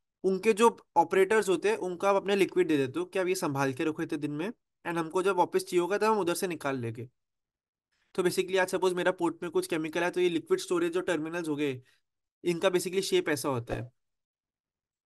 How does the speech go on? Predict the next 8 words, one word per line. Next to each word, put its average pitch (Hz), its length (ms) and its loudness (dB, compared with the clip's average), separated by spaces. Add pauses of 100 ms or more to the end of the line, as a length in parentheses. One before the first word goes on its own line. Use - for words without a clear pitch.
तो 190 180 2
इसमें 196 280 -2
मैं 202 240 2
ये 196 120 8
लिक्विड 190 400 2
स्टोर - 520 2
करके 196 220 0
रखेंगे, 156 440 0